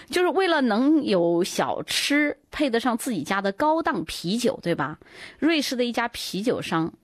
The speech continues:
哎，他们这个品，因为他这个啤酒据说是非常不错，就打造出了世界上最贵的土豆片儿。我从来不知道啤酒是配土豆片儿的，我们被韩国人给骗了。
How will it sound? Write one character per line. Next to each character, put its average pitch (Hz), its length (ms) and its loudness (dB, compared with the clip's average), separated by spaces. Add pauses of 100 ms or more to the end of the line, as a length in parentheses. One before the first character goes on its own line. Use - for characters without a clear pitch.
哎， 147 340 -4
他 - 160 -2
们 233 100 2
这 226 80 2
个 202 40 2
品， - 260 -2
因 214 80 4
为 233 80 4
他 247 140 -2
这 247 80 -6
个 214 80 -2
啤 - 180 -6
酒 202 120 2
据 247 180 0
说 208 160 -2
是 202 100 -12
非 202 100 -2
常 190 160 -4
不 - 60 -16
错， - 140 -2
就 175 140 -2
打 196 200 -4
造 180 160 0
出 180 140 -6
了 175 80 0
世 - 160 -4
界 208 100 2
上 190 160 0 (460)
最 359 260 0
贵 311 180 0
的 170 140 -2
土 - 140 -10
豆 156 160 -2
片 170 180 -6
儿。 - 80 -6 (140)
我 208 80 2
从 220 180 0
来 294 80 4
不 302 100 -2
知 269 80 -2
道 254 280 0 (180)
啤 233 220 0
酒 226 180 2
是 220 300 -2
配 - 220 -6
土 - 140 -12
豆 151 140 -6
片 226 180 -8
儿 254 120 0
的， - 180 -8 (400)
我 175 100 2
们 175 120 4
被 202 100 2
韩 160 240 -2
国 185 100 2
人 190 80 0
给 190 120 -4
骗 190 360 -2
了。 107 160 -12